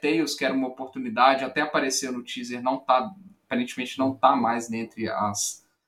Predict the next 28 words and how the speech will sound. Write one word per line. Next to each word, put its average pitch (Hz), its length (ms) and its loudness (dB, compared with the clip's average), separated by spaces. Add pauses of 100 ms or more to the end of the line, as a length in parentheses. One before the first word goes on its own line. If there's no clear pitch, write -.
(240)
as - 320 0 (100)
disputas, 117 760 0
parece - 400 2
que - 80 -20
tinha 135 160 0
um 135 40 0
problema 117 400 0
de - 100 -10
patente 113 580 2
também. 131 480 -2 (260)
É, 117 520 -4
vamos - 220 -8
ver, 135 220 2
agora 123 200 -6
é - 20 -4
esperar 170 380 -2
pra 180 180 -6
ver 139 280 -4
se - 160 -2
vai 165 220 4
ser 165 160 -2
um 165 100 -2
nome 147 540 -6 (160)
voltado 139 580 2
pra 135 120 -4
política, 160 600 -2
um 156 40 -4
nome 143 160 -4